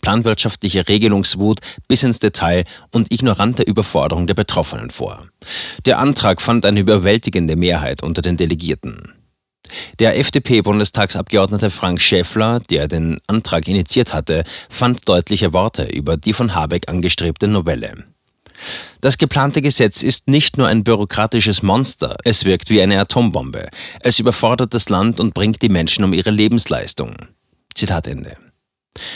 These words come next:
Auch aus der S P D kommen mittlerweile Bedenken. Wie die Welt berichtet, macht sich Bundesgesundheitsminister Karl Lauterbach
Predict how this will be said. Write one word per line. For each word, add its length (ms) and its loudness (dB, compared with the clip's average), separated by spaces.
Auch 200 2
aus 140 2
der 120 2
S 160 2
P 140 2
D 160 0
kommen 300 2
mittlerweile 420 2
Bedenken. 600 -2
Wie 180 4
die 180 4
Welt 260 2
berichtet, 520 -4
macht 200 -2
sich 200 -2
Bundesgesundheitsminister 1040 0
Karl 240 -2
Lauterbach 500 0